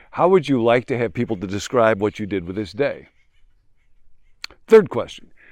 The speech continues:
You may or may not be a person of faith, probably familiar with Jesus. If you were gonna try to describe Jesus's life, maybe to people that, that don't share a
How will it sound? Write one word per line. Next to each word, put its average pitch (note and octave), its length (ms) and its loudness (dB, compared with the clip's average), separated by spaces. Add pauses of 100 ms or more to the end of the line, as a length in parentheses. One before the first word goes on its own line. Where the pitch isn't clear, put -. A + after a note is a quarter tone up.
(140)
You C#3 140 -2
may C3 120 2
or A#2 100 0
may A#2 120 0
not A2+ 180 -2
be A#2 120 0
a G#2 60 0
person G2+ 340 -8
of F#2 80 -16
faith, C#3+ 340 -6
probably G2+ 260 -4
familiar G#2 360 -8
with F2+ 140 -10
Jesus. A2+ 500 -10 (480)
If A3 220 4
you C4 80 -2
were B3 80 0
gonna G#3+ 200 -2
try F3+ 200 0
to F3 100 0
describe D3 720 -2
Jesus's A#2 800 -4
life, - 520 -18 (140)
maybe A#2+ 220 -2
to A2+ 100 -2
people C3+ 300 0
that, G#2+ 180 -2 (280)
that G#2 260 -2
don't A2 280 -4
share A#2 320 0
a G2 280 -6